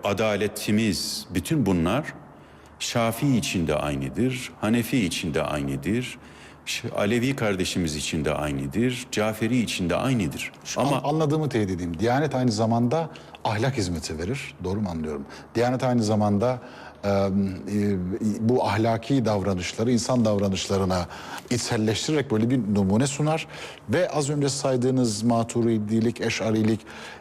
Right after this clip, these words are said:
Speaker 2: Diyanet'in kuruluş amacı bunlara Sünnilik ve Ehli Sünnet diyoruz. Belki de kuruluş amacı mı sadece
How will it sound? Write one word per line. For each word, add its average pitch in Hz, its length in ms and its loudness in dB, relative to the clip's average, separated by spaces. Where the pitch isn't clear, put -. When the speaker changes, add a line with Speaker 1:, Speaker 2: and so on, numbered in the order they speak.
Speaker 2:
Diyanet'in 151 540 2
kuruluş 131 400 0
amacı 107 520 2
bunlara 120 280 4
Sünnilik 117 460 2
ve 123 100 4
Ehli 120 200 2
Sünnet 117 380 2
diyoruz. 90 300 -2
Belki 139 300 0
de 185 40 2
kuruluş 156 360 0
amacı 156 260 0
mı 165 80 4
sadece 95 580 0